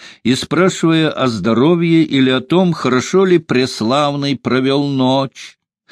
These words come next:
а потом продолжали путь, чтобы ожидать в ипподроме приглашения в священный дворец. Некоторые ехали на мулах в сопровождении друзей и служителей.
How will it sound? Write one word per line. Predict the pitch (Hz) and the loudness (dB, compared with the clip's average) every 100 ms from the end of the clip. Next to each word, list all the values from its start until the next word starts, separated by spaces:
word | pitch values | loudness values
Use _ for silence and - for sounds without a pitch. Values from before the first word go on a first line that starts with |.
| - - - | -20 -16 -6
а | 98 98 98 | -2 0 0
потом | 123 127 202 | -2 0 -2
продолжали | - 90 95 117 139 | -2 -4 -4 -4 -4
путь, | 117 - 120 117 | -6 -4 -2 -2
чтобы | - - 82 95 - | -6 -6 -2 -2 -2
ожидать | 104 95 82 87 80 - | -4 -2 -4 -2 -4 -6
в | 58 | -8
ипподроме | 78 - - - 110 147 147 | -8 -8 -12 -6 -2 -2 -2
приглашения | 143 - 87 71 69 - 113 131 127 123 _ _ | -6 -4 -4 -6 -8 -4 -2 0 -2 -4 _ _
в | - | -12
священный | - 90 - - 95 87 82 | -4 -4 -4 -4 -2 0 -2
дворец. | - 65 58 53 - _ _ _ _ - - - | -4 -8 -8 -12 -14 _ _ _ _ -20 -20 -8
Некоторые | - 180 - 175 175 | -2 -2 2 2 4
ехали | 160 165 170 | 2 2 2
на | 165 165 | 2 2
мулах | 151 151 147 147 - | 0 0 -2 -4 -8
в | - | -10
сопровождении | - 107 104 87 95 85 80 | -6 -2 0 0 0 -2 -2
друзей | 69 80 69 90 117 | -4 -6 -4 -2 0
и | 147 87 | -2 -8
служителей. | - 69 - 76 - 69 82 | -12 -12 -10 -10 -10 -10 -12